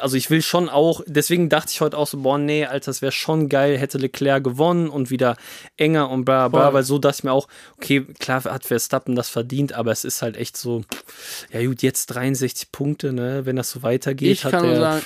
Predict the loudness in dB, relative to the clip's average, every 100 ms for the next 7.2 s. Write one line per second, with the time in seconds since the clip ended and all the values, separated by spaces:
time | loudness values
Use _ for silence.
0 | -2 -2 0 -2 -2 -2 -4 -2 0 2
1 | 2 2 0 0 -4 _ _ _ -12 -6
2 | -6 0 0 2 0 0 -6 -10 -4 -2
3 | -2 -4 -4 -2 0 0 -4 _ _ _
4 | _ _ -10 -6 -6 -4 0 2 0 -2
5 | -6 -4 -2 0 -2 -4 -6 -6 -2 0
6 | 2 2 0 -2 -2 0 2 4 2 0
7 | 0 0